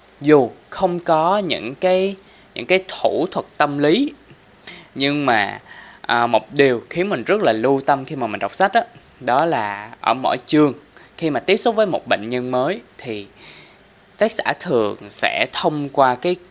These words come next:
biểu cảm gương mặt nè, những cái thần thái nè, cách nói chuyện của bệnh nhân để từ đó đưa ra những cái tính từ miêu tả về tính cách của họ. Liệu mình có còn bình thường được nữa không?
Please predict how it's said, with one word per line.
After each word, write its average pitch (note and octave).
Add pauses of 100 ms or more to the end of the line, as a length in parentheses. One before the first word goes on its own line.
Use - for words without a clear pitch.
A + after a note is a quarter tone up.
(400)
biểu A3
cảm -
gương C#3+
mặt G#2
nè, G#2+ (540)
những G#2+
cái E3+
thần A2+
thái C#3
nè, E3 (200)
cách G#3 (100)
nói F#3
chuyện -
của C3+
bệnh A#2+
nhân C3+ (1160)
để B2 (100)
từ A#2
đó B2 (120)
đưa E3
ra D#3
những A2
cái D#3+ (140)
tính F3+ (100)
từ G2+
miêu B2
tả -
về C#3
tính C3
cách F#3
của A#2+
họ. C3 (680)
Liệu G#2 (840)
mình C3+ (640)
có F3+
còn A2+
bình G#2+
thường A2
được G2
nữa G#2
không? C#3